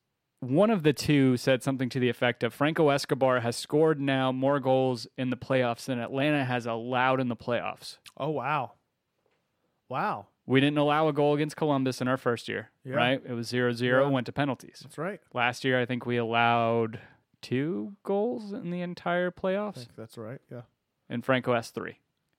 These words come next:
Speaker 1: in the playoffs.
Speaker 2: Yeah. Wow. That's great.
Speaker 1: So what do you trade here? Uh, th-, this is obviously hindsight, and H Y N D hindsight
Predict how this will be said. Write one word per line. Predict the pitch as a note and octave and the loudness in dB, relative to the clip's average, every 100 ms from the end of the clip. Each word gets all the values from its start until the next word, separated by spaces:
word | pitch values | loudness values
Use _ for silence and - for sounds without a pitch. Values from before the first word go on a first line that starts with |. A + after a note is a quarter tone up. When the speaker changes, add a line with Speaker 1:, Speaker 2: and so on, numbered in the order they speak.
| _ | _
Speaker 1:
in | B2 | -10
the | A2+ | -8
playoffs. | F2+ - - | -10 -12 -12
Speaker 2:
Yeah. | B2 E3 A3 C#3+ _ _ _ | -4 -2 -2 -6 _ _ _
Wow. | A#2+ E3 G3+ A#2 _ _ | -6 -4 -4 -8 _ _
That's | - - | -16 -14
great. | A#2+ D#3 F3+ _ _ _ _ _ _ _ _ | -8 -8 -8 _ _ _ _ _ _ _ _
Speaker 1:
So | A3+ A3 - | 2 2 2
what | F3 F#3 | 4 6
do | D4 | 6
you | C4+ | 2
trade | - - D#3 B2+ | 0 2 2 2
here? | A2+ G#2+ F#2+ - - - | -2 -4 -6 -14 -20 -4
Uh, | D3+ D3+ | -2 0
th-, | D#3+ F3+ F3 | 0 -2 0
this | G3 | 2
is | A3 E3 - - _ _ | 2 0 -2 -14 _ _
obviously | E3+ F#3+ - D3+ | 2 4 2 0
hindsight, | A#2 D3+ D3+ B2+ A2+ - _ _ C3+ | 2 0 2 0 0 -2 _ _ -6
and | A#2+ A2 - _ _ _ _ _ _ - | -6 -8 -12 _ _ _ _ _ _ -4
H | D3 B2 | -4 0
Y | C3 A#2+ | 2 2
N | C3 C3+ | 2 0
D | B2 G#2+ G2+ - _ _ _ _ | -2 -6 -6 -14 _ _ _ _
hindsight | - B2+ A2+ B2 G#2 | -2 0 0 -2 -2